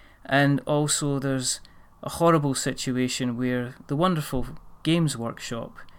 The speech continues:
is going to be separating itself from Fantasy Final Fantasy Flight Games.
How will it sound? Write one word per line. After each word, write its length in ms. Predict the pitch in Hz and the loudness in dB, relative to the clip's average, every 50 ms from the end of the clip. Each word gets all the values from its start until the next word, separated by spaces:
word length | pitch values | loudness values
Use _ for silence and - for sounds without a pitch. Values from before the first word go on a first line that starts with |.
| - - - - - | -20 -20 -16 -10 -8
is 140 | 131 123 - | -8 -6 -4
going 320 | - 131 131 131 131 123 | -2 0 2 2 2 2
to 120 | - - 123 | 0 -2 -4
be 140 | 123 123 | -4 -2
separating 680 | 117 - - 165 170 - - 131 123 117 - - 123 120 | -2 0 0 0 -2 -2 -2 -2 -2 -2 -4 -4 -6 -6
itself 440 | 117 127 - - - 117 117 117 - | -4 -4 -4 -4 -2 -2 -4 -4 -6
from 400 | - - - 117 120 117 117 117 | -10 -8 -6 -4 -2 -2 -2 -4
Fantasy 680 | 113 - - 131 127 123 - 123 - - - 123 120 113 | -4 -4 -4 -2 -2 -2 -4 -6 -6 -6 -4 -6 -6 -6
Final 400 | - - 123 120 120 120 117 113 | -6 -6 -6 -4 -4 -4 -4 -6
Fantasy 500 | - - 120 120 120 - - - 127 110 | -6 -6 -6 -6 -6 -6 -6 -8 -8 -8
Flight 340 | - - 120 120 123 - - | -8 -8 -6 -6 -6 -8 -6
Games. 540 | - 127 131 135 127 110 - - - - | -4 -2 0 0 0 -2 -4 -6 -8 -10